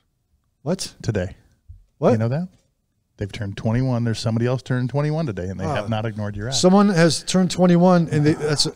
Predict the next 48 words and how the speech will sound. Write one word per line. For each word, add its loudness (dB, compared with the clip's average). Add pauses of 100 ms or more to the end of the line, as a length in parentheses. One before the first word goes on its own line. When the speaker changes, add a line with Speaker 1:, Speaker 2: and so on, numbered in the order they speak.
Speaker 2:
It 0
Speaker 1:
new 6
Speaker 2:
was 6
really 6
Speaker 1:
person 4
that 6
Speaker 2:
bad. 2
Speaker 1:
won't 6
get 6
my 2
jokes. 2
Speaker 2:
<laughs> -12
Speaker 1:
That's -2
Speaker 2:
Right. 8
Speaker 1:
great. -6
Bring 6
'em 6
Speaker 2:
Yeah. 6
Speaker 1:
out. -6 (420)
Speaker 2:
Right. 0
Are 2
you 4
still 2
doing 2
all 2
the 2
Asian 2
stuff? -2 (300)
Speaker 1:
A -4
little -2
bit. -6
But -14 (800)
yeah. -10
Speaker 2:
A -4
little 0
bit 0
or 0
a, 0
a -8
lot -4
of -12
bit? -6
Speaker 1:
It's, -6
it's -8
the -4
bulk -8
of -12
it. -16